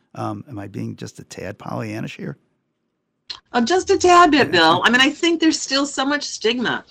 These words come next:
Speaker 2: with, uh, you know, to substance use disorder. There's so much fear around it. And, you know, we all know that fear is, like, the worst possible motive. It's, it's an effective motive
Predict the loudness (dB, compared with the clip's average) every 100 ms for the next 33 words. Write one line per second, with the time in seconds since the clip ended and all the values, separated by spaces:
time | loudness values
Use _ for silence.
0 | -20 -20 -4 -4 -2 -10 -8 -6 -8 -8
1 | -8 -6 -6 -6 -10 -8 -8 -8 -10 -10
2 | -10 -8 -8 -8 -8 -6 -6 -10 -10 -6
3 | -4 -6 -8 _ _ _ -20 -12 -6 -4
4 | -4 -6 -8 -4 -4 -4 -2 -2 -2 -2
5 | -4 -6 -6 -4 -6 -8 -12 -12 -8 -4
6 | -4 -6 -8 -8 -8 -12 -12 -10 -10 -8
7 | -8 -12 -14 -10 -8 0 0 0 -2 -2
8 | -2 -2 -6